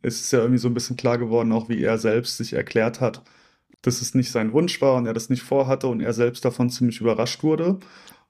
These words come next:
Und es ist jetzt auch kein so großes Geheimnis, dass ja auch gesagt wird, nee, die ganze Bike-Industrie ist in der Krise und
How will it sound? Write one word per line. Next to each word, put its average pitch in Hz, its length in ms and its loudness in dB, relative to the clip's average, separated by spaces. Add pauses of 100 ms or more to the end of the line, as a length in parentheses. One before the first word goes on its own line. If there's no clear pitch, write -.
Und 117 800 0 (160)
es 120 180 -4
ist 131 60 -4
jetzt 131 140 0
auch 123 120 0
kein 123 220 0
so 127 100 -2
großes 131 400 -6
Geheimnis, 131 800 0
dass 127 260 0
ja 113 120 4
auch 113 160 -2
gesagt 120 360 -2
wird, 113 120 -4
nee, 117 80 -2
die 113 80 -6
ganze 117 280 -2
Bike-Industrie 123 720 0
ist 127 120 0
in - 80 0
der 123 140 4
Krise 123 500 0
und 113 340 0